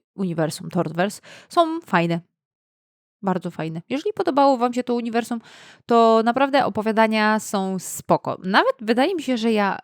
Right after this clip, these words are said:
wolę opowiadania Anety Jadowskiej niż, y, jej,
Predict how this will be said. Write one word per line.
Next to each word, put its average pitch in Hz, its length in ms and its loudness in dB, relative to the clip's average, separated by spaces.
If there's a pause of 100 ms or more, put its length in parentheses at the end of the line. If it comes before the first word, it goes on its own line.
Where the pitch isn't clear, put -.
(120)
wolę 180 480 0
opowiadania 180 640 0
Anety 240 280 -2
Jadowskiej 240 720 -2
niż, 202 360 -6
y, - 40 -6 (280)
jej, 180 480 -2